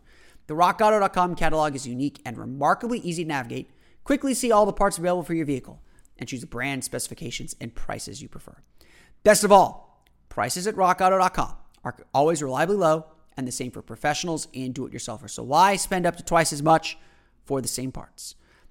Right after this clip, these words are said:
Go to rock auto dot com right now and see all the parts available for your car or truck. Write Locked On in their How Did You Hear About Us box so they know we sent you. Amazing selection, reliably low prices, all the parts your car will ever need at rock auto dot com.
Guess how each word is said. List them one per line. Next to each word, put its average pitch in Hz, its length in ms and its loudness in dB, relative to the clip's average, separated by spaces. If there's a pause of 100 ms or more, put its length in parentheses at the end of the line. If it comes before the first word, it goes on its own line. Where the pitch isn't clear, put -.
Go 165 100 0
to 156 60 0
rock 170 240 8
auto 240 160 8
dot 233 120 6
com 214 180 6
right 196 140 2
now 170 180 6
and 151 120 -4
see 151 220 -8
all 165 140 6
the 185 80 -2
parts 190 200 0
available 160 240 -2
for 151 100 -8
your 143 80 -4
car 135 220 -4
or 123 40 -8
truck. 208 400 0 (260)
Write 165 180 2
Locked 180 420 4
On 160 300 6 (200)
in 143 100 -2
their 127 120 -4
How 131 120 -8
Did 131 140 -10
You 123 80 -14
Hear 139 60 -6
About 135 120 -2
Us 131 100 -6
box 135 220 -6
so - 80 -10
they 123 140 -8
know 156 100 -4
we 202 140 -4
sent 233 280 0
you. - 100 -4 (540)
Amazing 170 420 -2
selection, 170 640 -4
reliably 170 480 4
low 233 140 4
prices, 147 540 -2
all 165 160 2
the 160 40 -6
parts 160 220 -4
your - 60 -14
car 156 140 -2
will 170 100 -4
ever 180 100 -6
need 123 240 -8 (240)
at 143 180 -2
rock 139 240 0
auto - 240 -14 (300)
dot - 300 -12
com. - 200 -18